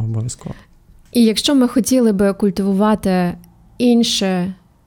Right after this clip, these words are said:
Speaker 2: інше у своїх стосунках, якщо би ми хотіли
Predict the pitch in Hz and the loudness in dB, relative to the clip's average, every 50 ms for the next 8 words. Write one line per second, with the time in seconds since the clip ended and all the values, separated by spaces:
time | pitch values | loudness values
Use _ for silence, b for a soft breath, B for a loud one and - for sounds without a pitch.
0 | _ _ _ _ _ _ _ _ - 220 220 240 226 - - 208 - 208 196 - | _ _ _ _ _ _ _ _ 0 2 2 2 2 0 -2 -4 -2 -4 -4 -4
1 | - 190 185 175 175 175 - 175 - - 139 131 135 - 170 170 175 175 - - | -4 -2 -2 -4 -4 -6 -8 -8 -8 -6 -8 -8 -8 -8 -8 -8 -8 -10 -8 -6
2 | - 214 190 202 196 190 190 190 185 - 175 - - 196 196 190 185 180 170 170 | -4 -2 0 2 2 2 2 0 -2 -4 -6 -4 -2 -2 0 0 0 0 0 -2